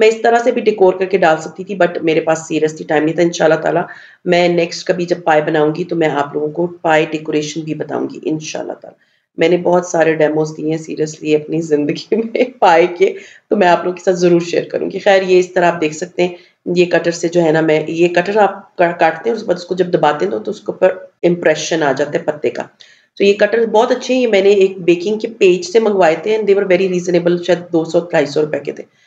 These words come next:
तो चार different leaf के ये जो है ना मैंने काट लिए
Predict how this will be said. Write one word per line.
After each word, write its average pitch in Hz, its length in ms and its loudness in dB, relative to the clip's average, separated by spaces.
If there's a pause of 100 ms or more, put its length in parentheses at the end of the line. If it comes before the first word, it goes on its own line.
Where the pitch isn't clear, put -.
(200)
तो - 40 -8
चार 190 380 4
different 185 400 -2
leaf 165 280 -8
के 185 60 0
ये 185 100 6
जो 175 120 0
है 156 120 4
ना 156 120 2
मैंने 151 220 4 (400)
काट 170 300 2
लिए 277 220 -4